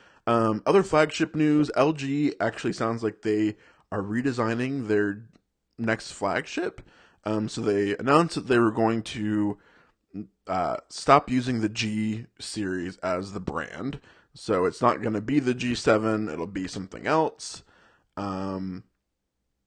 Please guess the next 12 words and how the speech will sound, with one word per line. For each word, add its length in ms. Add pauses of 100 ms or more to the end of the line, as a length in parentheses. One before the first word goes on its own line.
(440)
but 120
they 200
scrapped 360
the 80
current 260
design. 320
They 220
said 240
that 120
it 320
didn't 260
really 480